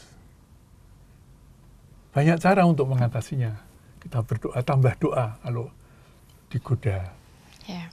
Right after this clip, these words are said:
Speaker 1: "Mengapa kamu tidak ikut yang lain?" gitu.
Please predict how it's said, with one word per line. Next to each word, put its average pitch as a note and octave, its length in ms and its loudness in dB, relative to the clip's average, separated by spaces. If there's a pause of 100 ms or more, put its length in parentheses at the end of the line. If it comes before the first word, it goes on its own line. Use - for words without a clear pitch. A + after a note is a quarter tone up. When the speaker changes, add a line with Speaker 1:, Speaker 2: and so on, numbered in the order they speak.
Speaker 1:
"Mengapa A#2 320 -4
kamu A#2+ 320 -2
tidak A#2+ 240 -4
ikut - 220 -6 (1040)
yang G#2 160 -4
lain?" B2 400 -6
gitu. - 240 -20